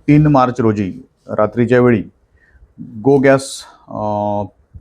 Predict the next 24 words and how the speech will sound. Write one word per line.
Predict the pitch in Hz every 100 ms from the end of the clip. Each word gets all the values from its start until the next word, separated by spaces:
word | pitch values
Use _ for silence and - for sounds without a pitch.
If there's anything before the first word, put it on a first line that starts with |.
| - - 104
अ, | 101 98 101 95 _ _ _ -
गो | 110 131
गॅस | 127 127 -
म्हणून, | 123 127 123 120 117
अ, | - 107 104 101 101 101 98 -
सीएनजी | - 127 127
पंप | 123 123 123 110
आहे. | 92 95 _ _ _ _ -
त्या | 120
ठिकाणी | 123 131 127
एक |
गो, | 120 127 131 - - - -
अ, | 110 113
बाईकचं, | 110 113 123 120 131
एक | 131 - _ -
इलेक्ट्रिक | 135 139 143
बाईकचं | 127 127 143
शोरूम | - 127 117
आहे. | 95 85 87 _ _ _ _ _ - _
त्या | 151 160 165 160 - _
शोरूममधून | - 143 135 151 147 143 151 147 - _ _ _
कोणतरी | 131 135 131
अज्ञात | 135 123 135
इसमानं | 135 131 135 127 101